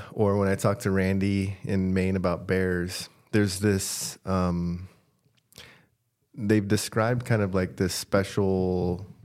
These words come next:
nature about the species that they've kind of, I don't know, kind of clicked with, and then kind of articulated, "Hey, this, the elk are special because of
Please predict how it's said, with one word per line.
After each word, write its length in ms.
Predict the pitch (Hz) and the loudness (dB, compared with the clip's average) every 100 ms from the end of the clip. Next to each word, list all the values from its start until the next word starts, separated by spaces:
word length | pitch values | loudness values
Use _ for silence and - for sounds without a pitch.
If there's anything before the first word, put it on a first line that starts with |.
| - - - - | -20 -20 -12 -2
nature 560 | 95 95 101 - 107 | 2 2 2 0 0
about 480 | 90 90 90 92 95 - - | 0 0 0 0 -4 -12 -6
the 140 | 92 | -4
species 840 | 92 - 98 95 113 117 123 - - _ - | -2 -2 -2 -2 -2 -2 -2 -8 -18 _ -2
that 220 | 95 85 87 | -2 0 0
they've 340 | 87 87 87 | 0 0 -4
kind 260 | - 98 90 | -2 0 0
of, 320 | 87 87 - - _ _ _ _ _ _ - - - _ _ _ _ | -2 -6 -16 -20 _ _ _ _ _ _ -20 -20 -20 _ _ _ _
I 140 | - 80 | -4 -2
don't 140 | 73 | -2
know, 140 | 73 80 | -4 -2
kind 220 | - 92 | 0 0
of 200 | 87 - | 0 -2
clicked 320 | 113 101 - | 0 0 0
with, 320 | 117 120 - - - | 0 0 -4 -16 -6
and 200 | 95 90 | -2 0
then 160 | 87 85 | 0 -2
kind 220 | - 90 | -2 -2
of 80 | 85 | 0
articulated, 680 | 82 - 90 92 87 85 85 | -2 -2 -6 -2 0 0 -2
"Hey, 200 | 104 98 | 0 0
this, 280 | 92 92 - | -2 -6 -8
the 420 | - - - 78 - - | -10 -8 -8 -12 -8 -4
elk 240 | 95 - | -2 -2
are 60 | 92 | -6
special 460 | - 90 87 98 | -4 -4 -2 -4
because 640 | 87 87 - 104 90 87 85 | -6 -8 -6 -4 -2 -2 -4
of 300 | 76 80 | -6 -8